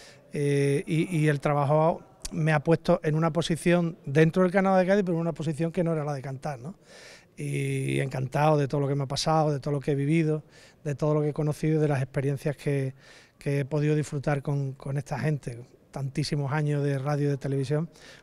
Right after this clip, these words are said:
una cosa maravillosa. Pero le queda uno,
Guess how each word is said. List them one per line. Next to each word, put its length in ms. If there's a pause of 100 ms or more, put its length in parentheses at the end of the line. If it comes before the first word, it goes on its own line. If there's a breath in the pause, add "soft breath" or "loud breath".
una 100
cosa 180
maravillosa. 560 (280 loud breath)
Pero 260
le 140
queda 320
uno, 480